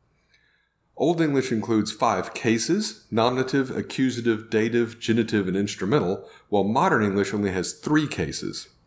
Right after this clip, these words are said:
Nominative case is used for the subject of the sentence which carries out the action. He, in he besea he, he saw her. Words on the other side of to be had to also take this case, as in the phrase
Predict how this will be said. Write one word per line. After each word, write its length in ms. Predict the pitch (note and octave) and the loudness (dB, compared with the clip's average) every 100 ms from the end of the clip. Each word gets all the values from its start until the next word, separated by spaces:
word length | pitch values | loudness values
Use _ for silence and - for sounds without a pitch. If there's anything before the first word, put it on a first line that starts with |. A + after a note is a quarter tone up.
| _ _ _ _ _ _ _ | _ _ _ _ _ _ _
Nominative 420 | A2 C#3 E3 D3 - | 0 2 4 2 2
case 240 | A#2+ A2+ | 2 2
is 140 | G#2+ | 0
used 180 | A#2+ A2+ | 0 0
for 80 | - | 0
the 60 | F#2+ | 0
subject 340 | C3+ C3 A2+ | 2 2 2
of 40 | |
the 60 | G#2+ | 0
sentence 380 | - G2 F#2+ - | 0 0 0 -4
which 180 | G2+ - | -8 0
carries 280 | A#2+ A2 | 2 4
out 160 | A2+ A2 | 2 0
the 120 | F#2+ | 0
action. 480 | G2 F#2+ - - - - _ - - - - _ | 2 0 -4 -10 -14 -20 _ -20 -20 -20 -20 _
He, 600 | - F3+ D3 B2+ B2+ - _ _ - - | 0 2 4 2 0 -8 _ _ -18 0
in 200 | G#2+ F#2+ | 0 0
he 480 | - C3+ A#2 F#2+ - | 2 2 2 -2 -4
besea 640 | G2 - C3+ A#2 G2+ - | -2 2 4 4 2 0
he, 360 | A2+ G#2 F#2 G2 - - - - - - | 0 2 0 -4 -10 -20 -20 -20 -20 -6
he 120 | - | 0
saw 300 | G#2+ - B2 | 2 2 2
her. 340 | D#2+ D2 D#2 - - _ - - _ _ _ _ | 2 -2 -4 -6 -18 _ -20 -20 _ _ _ _
Words 280 | A#2 D3 D3 | 0 0 2
on 80 | G#2+ | 2
the 100 | A#2 | 4
other 140 | A#2 | 2
side 240 | A2+ G#2 | 2 0
of 80 | F2+ | 0
to 80 | - | -4
be 260 | F2 G2+ F2 | 0 2 2
had 160 | F#2 | -2
to 80 | E2+ | -2
also 280 | F2+ F#2+ F2 | -2 -2 -4
take 200 | F2+ E2 | -4 -6
this 180 | D#2+ - | -6 -4
case, 540 | A2 F#2 F2 - - _ | 0 2 0 -6 -12 _
as 180 | - G2 | -2 0
in 80 | G2+ | 2
the 80 | G2 | 0
phrase 600 | - A2+ F#2+ F#2 - | 2 4 4 2 -4